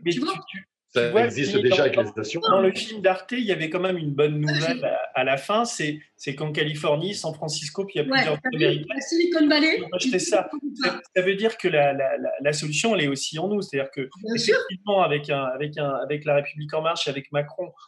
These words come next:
Speaker 1: on est dans une société de technosurveillance, mais, mais, euh, bon, euh, il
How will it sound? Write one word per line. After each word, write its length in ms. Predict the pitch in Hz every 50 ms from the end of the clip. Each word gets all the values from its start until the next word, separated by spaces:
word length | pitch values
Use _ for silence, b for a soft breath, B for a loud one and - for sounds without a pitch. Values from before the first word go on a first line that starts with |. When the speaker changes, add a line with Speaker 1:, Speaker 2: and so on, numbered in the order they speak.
| b b b
Speaker 1:
on 180 | - 139 151 180
est 80 | 208 202
dans 140 | 180 170
une 200 | 151 139 147 147
société 540 | - - 170 147 - - 151 147 - 156 147
de 80 | 151 -
technosurveillance, 1080 | - 131 - - 139 139 - - 143 127 127 131 135 170 196 240 247 - - - B B B B B _ -
mais, 300 | 143 147 147 143 131 135
mais, 240 | 139 139 143 143 135
euh, 400 | 135 135 131 131 127 127 123 120 127 139
bon, 240 | 151 117 123 131 123
euh, 60 | 117 117 117 - -
il 460 | 123 123 120 127 123 - - - -